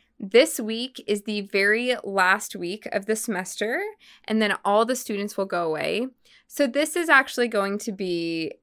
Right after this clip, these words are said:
the last podcast episode that you hear until the fall. Now, I so appreciate people that are caught up a hundred percent to where we are in the podcast.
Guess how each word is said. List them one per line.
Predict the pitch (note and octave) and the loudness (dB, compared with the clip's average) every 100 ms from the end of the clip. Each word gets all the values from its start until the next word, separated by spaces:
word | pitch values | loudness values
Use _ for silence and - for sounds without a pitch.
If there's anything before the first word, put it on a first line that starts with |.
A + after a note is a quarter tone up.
| _ | _
the | G3 G#3 G#3 | 0 6 6
last | G3 G3 G#3 A#3 - | 8 8 8 6 0
podcast | - C#3 F3+ - A3 G3 | 0 0 0 -2 -4 0
episode | F#3 F3+ E3 - D#3+ D#3+ D#3+ E3 - | 0 0 -4 -2 0 2 2 -2 -4
that | G3 G3 - | 0 0 0
you | B3 | -4
hear | D4+ A4+ A#3+ E3+ F#3+ A3 - | 2 2 4 4 2 0 -4
until | A3 A3 - G3 F#3 E3+ | -4 -4 0 2 2 2
the | - F#3+ | 0 -2
fall. | - B2 F2+ F#3 G#3+ _ _ - - - _ | 0 -2 0 -4 -8 _ _ -20 -20 -20 _
Now, | A#3 A3 A3+ A3+ A3+ - _ - | 8 10 12 10 6 2 _ 4
I | G#3 G#3+ A3+ A#3 A#3+ A#3+ A#3 - | 8 10 10 10 8 4 2 -2
so | - - C#4+ | 2 8 10
appreciate | D#4 - C#4 C4 - G3+ G3+ G3+ - | 8 6 -2 0 2 4 4 4 2
people | - A3+ A3 G#3 G3+ G#3 G3+ | -4 -6 0 2 4 4 4
that | G#3 G3 - | 6 6 6
are | G3 F#3+ | 6 4
caught | - - C#4 - | 4 8 8 8
up | A3 A3 | 8 6
a | - A3+ | 4 -4
hundred | B3+ A#3+ C4+ | -2 -2 0
percent | B3 B3+ A#3+ F#3 F3+ A3+ - - - - | 0 0 2 2 2 -4 -10 -20 -20 -10
to | - B3+ | -4 -2
where | G#3 G#3 A3 | 2 2 4
we | A3+ | 4
are | - G3 | 6 6
in | G3 | 6
the | G3 | 2
podcast. | F#3+ D#3+ D#3+ - E3+ D#3+ B3+ C#4 | 2 2 2 -2 -2 2 2 0